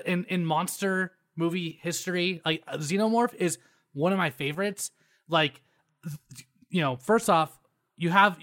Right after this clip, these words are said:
you find them on this a-, on a planet that's undiscovered, but is very similar to our own. And to me, I get really in my head about this kind of stuff. Like, when I saw Prometheus, I thought about that movie for weeks.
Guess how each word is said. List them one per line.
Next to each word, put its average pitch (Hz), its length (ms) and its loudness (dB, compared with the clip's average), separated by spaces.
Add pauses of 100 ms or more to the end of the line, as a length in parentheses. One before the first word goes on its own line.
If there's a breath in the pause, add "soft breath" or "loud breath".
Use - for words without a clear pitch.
(160)
you 175 120 -2
find 220 300 4
them 196 220 2 (420)
on 180 120 -2
this 165 180 -4
a-, 180 140 0
on 170 200 0
a 139 120 -4
planet 190 560 -2
that's 151 220 -8 (260)
undiscovered, 175 540 0
but 156 100 2
is 127 80 -4
very 156 220 -2
similar 196 280 -2
to 185 60 0
our 185 180 0
own. 143 300 -2 (300 soft breath)
And 160 160 -4
to 156 80 -10
me, 214 240 0
I 175 80 -2
get 185 260 -4
really 190 240 -2
in 190 80 -2
my 160 140 -2
head 156 160 0
about 202 300 0
this 208 120 -6
kind 214 160 -4
of 208 80 -4
stuff. 226 260 0 (220 soft breath)
Like, 156 100 0
when 160 80 2
I 170 40 2
saw 220 180 2
Prometheus, 175 540 -2
I 208 80 -2
thought 190 180 -2
about 220 160 2
that 214 140 0
movie 214 220 0
for 147 200 -2
weeks. 135 460 -2